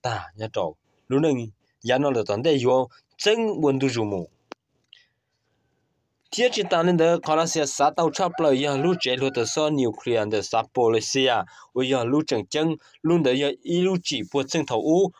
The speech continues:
ôi giờ Xô Viết chẳng nho là một Xô Viết chẳng qua tụ cá chứ, giờ nó ta cho nó là sẽ thiết sát tàu có chỉ chân, chân, chân chấp lời, giờ lưu chế lưu tờ so nuclear đỡ sát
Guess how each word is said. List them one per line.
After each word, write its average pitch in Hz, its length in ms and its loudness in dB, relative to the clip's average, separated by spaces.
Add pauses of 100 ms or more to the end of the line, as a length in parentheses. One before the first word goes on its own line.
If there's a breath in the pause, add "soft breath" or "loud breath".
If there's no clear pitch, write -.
ôi 127 140 -2
giờ 135 140 0
Xô 110 320 0
Viết 143 260 2
chẳng 107 260 -6
nho 143 200 2
là 127 80 0
một 104 240 -2
Xô 110 140 -6
Viết 123 140 -2
chẳng 104 140 -8
qua 107 120 -4
tụ 95 160 -10
cá 101 140 -4
chứ, 190 160 0 (340 loud breath)
giờ 127 120 -4
nó 135 180 0
ta 127 80 -2
cho 127 140 -6
nó 127 80 0
là 107 160 0
sẽ 107 280 -4
thiết 143 120 -4
sát 110 280 -6
tàu 120 140 0
có 104 160 -8
chỉ 110 140 -12
chân, 139 180 -8 (200)
chân, 143 220 -2
chân 165 140 -2
chấp 175 200 -6
lời, 113 160 2 (280 loud breath)
giờ 139 160 0
lưu 139 240 -2
chế 113 140 -2
lưu 113 140 0
tờ 107 100 -4
so 131 200 -4
nuclear 110 540 -4
đỡ 101 120 -4
sát 104 180 -6